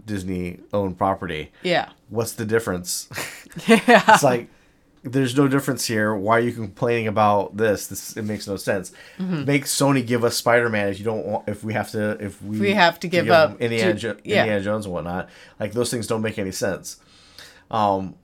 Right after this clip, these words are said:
Speaker 1: so again, like, F T C came in very underprepared. The judge came in very much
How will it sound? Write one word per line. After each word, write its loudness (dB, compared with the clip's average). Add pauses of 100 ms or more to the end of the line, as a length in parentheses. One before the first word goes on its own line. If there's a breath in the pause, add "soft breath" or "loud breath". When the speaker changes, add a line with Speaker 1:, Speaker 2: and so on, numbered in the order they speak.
Speaker 1:
so -2
again, 6
like, 2
F 0
T -4
C -2
came -4
in -2
very 4
underprepared. 0 (340 soft breath)
The -6
judge 2
came 0
in 0
very 2
much -4